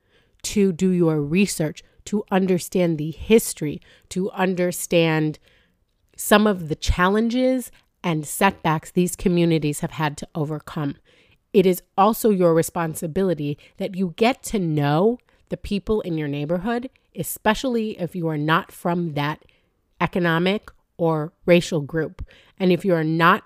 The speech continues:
willing to do so, you really need to have a conversation with yourself about why you're moving there in the first place. To call the police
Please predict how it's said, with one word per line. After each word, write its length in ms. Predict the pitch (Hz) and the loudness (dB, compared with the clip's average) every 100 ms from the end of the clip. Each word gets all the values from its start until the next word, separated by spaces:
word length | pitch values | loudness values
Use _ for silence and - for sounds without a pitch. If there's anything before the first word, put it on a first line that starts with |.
| - | -4
willing 380 | 160 185 175 170 | -2 0 0 -4
to 120 | 180 | -6
do 320 | 131 202 285 | -6 -2 -2
so, 440 | 349 - - - - - _ | -2 -6 -8 -10 -16 -20 _
you 160 | - 208 | -4 -2
really 400 | 196 247 302 294 | 2 4 4 4
need 160 | 247 214 | 2 2
to 80 | 202 | 0
have 400 | 160 165 156 151 | 4 4 4 2
a 60 | 190 | -2
conversation 1000 | - 196 180 170 - 233 226 - 143 147 - | 4 4 4 0 4 4 4 0 -4 -4 -4
with 180 | 160 | -4
yourself 420 | 160 - 156 147 - - - - | -4 -4 -4 -4 -8 -20 -16 -6
about 260 | 180 175 | 0 0
why 280 | 156 165 175 | 2 6 8
you're 200 | 180 170 | 6 2
moving 480 | 160 156 147 151 147 | 2 2 0 -2 -4
there 220 | 151 147 | -4 -4
in 140 | 143 143 | -4 -8
the 60 | 139 | -8
first 320 | - 147 - | -6 -6 -8
place. 280 | 151 170 - _ _ _ _ _ | -14 -16 -20 _ _ _ _ _
To 160 | - 208 | -4 -4
call 400 | - 233 240 262 | 6 10 12 10
the 100 | 254 | 6
police 520 | - 202 202 202 - | 4 6 4 4 0